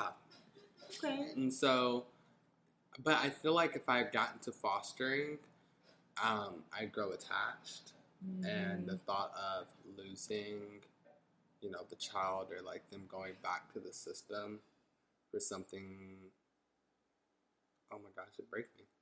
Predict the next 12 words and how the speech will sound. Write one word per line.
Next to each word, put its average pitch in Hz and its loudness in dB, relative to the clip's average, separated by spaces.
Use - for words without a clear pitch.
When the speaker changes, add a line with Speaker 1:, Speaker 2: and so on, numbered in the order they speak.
Speaker 2:
Ooh. 294 -2
Speaker 1:
I 220 2
know. 190 0
Speaker 2:
Getting 156 0
emotional 202 -4
over 101 0
here. 175 -2
Speaker 1:
It 226 8
would, 208 6
but 233 2
I 269 4
thought 339 4